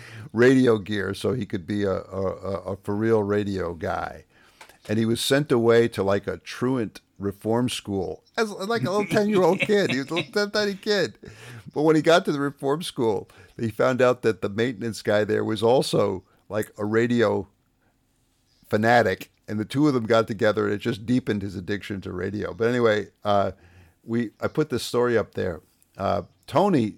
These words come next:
Tony, Tony visited him. Tony had, had met with Gerald, right?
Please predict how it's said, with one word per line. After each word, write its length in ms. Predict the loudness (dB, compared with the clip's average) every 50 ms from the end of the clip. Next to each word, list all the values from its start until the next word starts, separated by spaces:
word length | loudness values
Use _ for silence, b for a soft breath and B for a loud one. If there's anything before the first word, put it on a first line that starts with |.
| _ _ _
Tony, 440 | -6 -2 -2 0 0 0 0 -2 -4 -8 _ _ _
Tony 260 | -2 -2 0 0 2
visited 500 | 4 6 6 6 6 4 2 4 4 6
him. 240 | 6 6 4 2 0 -10 -6
Tony 240 | -4 -2 0 2 2
had, 220 | 2 2 2 2
had 160 | 0 0 2
met 340 | 2 2 4 4 2 2 0
with 180 | -2 -4 -4 -2
Gerald, 560 | -2 -2 0 0 0 0 -2 -4 -6 _ _ _
right? 320 | -6 -2 0 0 0 -2